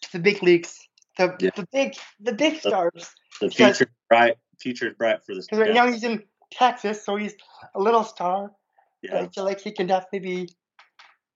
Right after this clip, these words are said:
Speaker 1: uh, uh, when he gets up to the big stars, I really hope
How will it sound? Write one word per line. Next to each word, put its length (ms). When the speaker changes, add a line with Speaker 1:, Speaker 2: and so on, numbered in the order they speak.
Speaker 1:
uh, 160
uh, 40
when 140
he 60
gets 200
up 120
to 100
the 60
big 160
stars, 400
I 60
really 240
hope 360